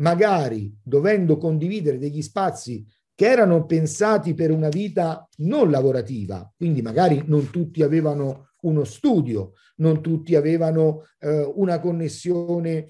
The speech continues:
eh, internet performante. Se a questo aggiungete che non è che c'è un solo componente della famiglia a condividere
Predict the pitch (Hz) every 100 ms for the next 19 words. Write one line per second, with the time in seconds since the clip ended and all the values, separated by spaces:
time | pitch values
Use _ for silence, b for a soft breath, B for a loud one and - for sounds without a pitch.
0 | b - 147 147 147 143 143 139 143 -
1 | 170 180 160 - - 165 151 156 151 -
2 | 156 156 _ _ 156 - 151 170 269 170
3 | 131 104 107 104 _ _ _ _ _ _
4 | - 180 180 175 180 226 - 269 - 151
5 | - 135 190 233 170 104 104 151 196 294
6 | 214 - 156 - _ - 180 156 - _
7 | 262 240 - - 208 160 147 151 - 143
8 | 160 156 156 139 143 131 147 156 127 107
9 | 104 - 156 165 185 170 185 220 160 143
10 | -